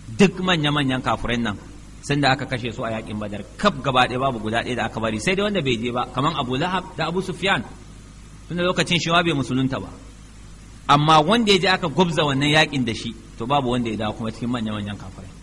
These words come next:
Mala'iku Allah Ta'ala ya turo da iska, suka dinga ɗauke wuyansu, aka kakkashe su, aka je aka tura su ɗaya bayan ɗaya, manzo Allah sallallahu alaihi wasallam sai da ya ga gawakin su.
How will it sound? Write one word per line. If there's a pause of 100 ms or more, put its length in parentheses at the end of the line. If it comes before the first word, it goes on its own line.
(520)
Mala'iku
Allah
Ta'ala
ya
turo
da
iska, (880)
suka
dinga
ɗauke
wuyansu,
aka
kakkashe
su, (460)
aka
je
aka
tura
su
ɗaya
bayan
ɗaya,
manzo
Allah
sallallahu
alaihi
wasallam
sai
da
ya
ga
gawakin
su.